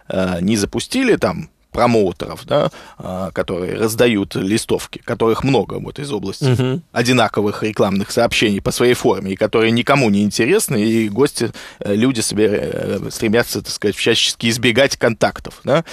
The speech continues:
Speaker 1: М, вот. Мы сделали таких мэнбоксов, да, поскольку исследования выявили, что, а, сама коробочка, да, и сама вот еда, помещенная в коробочку в-, по формату, является таким эмоциональным сильным драйвером, да, поскольку
Speaker 2: Стоп.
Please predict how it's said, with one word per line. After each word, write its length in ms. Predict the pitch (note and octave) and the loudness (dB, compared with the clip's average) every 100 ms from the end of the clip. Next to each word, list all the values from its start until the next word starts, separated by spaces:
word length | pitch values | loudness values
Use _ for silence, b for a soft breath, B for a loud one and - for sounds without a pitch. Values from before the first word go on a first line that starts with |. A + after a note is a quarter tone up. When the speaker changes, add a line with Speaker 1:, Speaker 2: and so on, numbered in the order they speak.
| B B B | B B B
Speaker 1:
М, 500 | D3 D#3+ D#3 G#2 G2+ | -4 -2 0 2 2
вот. 300 | G2+ F2+ F2+ - | 2 0 -2 -12
Мы 380 | - F#2 A2 | -8 -2 0
сделали 280 | - F#3+ E3+ | 2 4 4
таких 360 | A#2+ A2+ B2+ A2+ | 2 -2 -6 -4
мэнбоксов, 840 | A2+ D3 D3 C3 G#2 - - - - | 2 4 4 2 0 -2 -8 -10 -16
да, 240 | - A#2 C#3+ B B | -4 -2 -2 B B
поскольку 500 | - A2+ B2+ A2+ - | 0 2 2 0 2
исследования 600 | A2+ - D#3 B2 A2+ A2 | 0 4 4 4 4 4
выявили, 400 | G#2+ C3+ G#2+ G2 | 4 2 2 0
что, 300 | G#2 - G2+ B B B - | -2 -2 -4 B B B -8
а, 460 | E2+ G2 G2 F#2+ - - | -4 -2 0 -2 -6 -2
сама 300 | B2+ B2+ A#2+ | 2 4 4
коробочка, 800 | B2+ D#3+ A#2+ G#2+ - - - - | 4 4 4 2 -2 -8 -10 -6
да, 160 | - A#2+ | 0 2
и 60 | A2 | 2
сама 340 | - A2+ G#2+ | 2 2 0
вот 140 | G2 - - | -2 -8 -18
еда, 520 | - - A#2 B2 A2+ | -20 -16 -6 2 2
помещенная 580 | G#2 G#2 G#2 - G#2 G2+ | 2 0 0 0 0 -2
в 80 | - | 0
коробочку 580 | A#2 A#2 G2+ F#2 - G2 | 2 4 2 -2 -8 -10
в-, 180 | G2+ - - | -10 -10 -10
по 100 | - | -8
формату, 480 | G#2 A#2 A2 G2 - | 0 2 4 0 -2
является 420 | G#2 A2 G#2 - | -2 2 0 0
таким 320 | - G2+ G#2+ A2 | -6 -2 2 4
эмоциональным 720 | B2 - C#3+ D3 A#2 G#2 G2 | 2 4 4 6 4 2 0
сильным 360 | - A2 G2+ G#2 | 0 2 4 4
драйвером, 600 | C3 A#3+ A3 A#2 G2 F2+ | 4 4 4 4 0 0
да, 160 | D#3 | 0
поскольку 460 | - - B2+ E3+ | 2 2 4 4
Speaker 2:
Стоп. 40 | - | 2